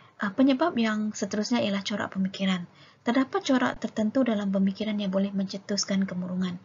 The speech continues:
Ini termasuklah bagaimana persepsi kita kepada diri sendiri, kehidupan dan dunia secara keseluruhannya. Okey, cara kita berfikir dan menanggapi sesuatu perkara itu sangat penting, ya, kerana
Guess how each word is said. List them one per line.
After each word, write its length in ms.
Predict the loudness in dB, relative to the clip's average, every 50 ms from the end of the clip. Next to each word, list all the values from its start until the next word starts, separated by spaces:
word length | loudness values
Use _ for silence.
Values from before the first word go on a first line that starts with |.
| -16 -20 -20 -20 -20 _ _
Ini 240 | -2 0 2 2 2
termasuklah 640 | 2 0 0 0 -2 -2 -2 -2 -2 0 0 0 -2
bagaimana 480 | -2 -2 0 0 0 0 -2 -2 -4 -4
persepsi 560 | -4 -4 -2 -2 -2 -2 -4 -4 -6 -6 -6
kita 400 | -6 -6 -4 -4 -4 -4 -4 -4
kepada 320 | -6 -6 -6 -4 -4 -2
diri 160 | -2 -2 -2
sendiri, 400 | -2 -2 -2 -4 -2 -2 0 -2 -2 -2
kehidupan 560 | -4 -8 -4 -4 -4 -4 -4 -4 -2 0 0
dan 160 | 0 0 -2
dunia 240 | 0 0 0 0 0
secara 320 | -2 -4 -6 -8 -8 -8 -8
keseluruhannya. 800 | -6 -4 -4 -2 -2 -2 -4 -4 -6 -6 -6 -6 -4 -6 -6 -8 -12 -18 -20 -20 -18 -18 -16 -16 -18 -18 -8 -4
Okey, 80 | -4 0
cara 240 | 0 2 0 2 2
kita 240 | 2 2 4 4 2
berfikir 480 | 2 2 0 0 -4 -2 0 0 2
dan 160 | 2 4 4
menanggapi 640 | 4 4 4 4 4 2 2 0 -2 -2 0 0 0
sesuatu 400 | 2 2 0 0 -2 -2 -4 -4
perkara 320 | -6 -6 -6 -6 -6 -4 -4 -4
itu 80 | -4 -4
sangat 320 | -2 -2 0 0 -2 -2
penting, 400 | -2 -4 -4 -2 -2 -2 -2 0
ya, 160 | 0 0 0 -2 -4 -16 -16 -16 -16 -18 -18 _ 0
kerana 480 | 2 2 2 2 0 0 2 0 0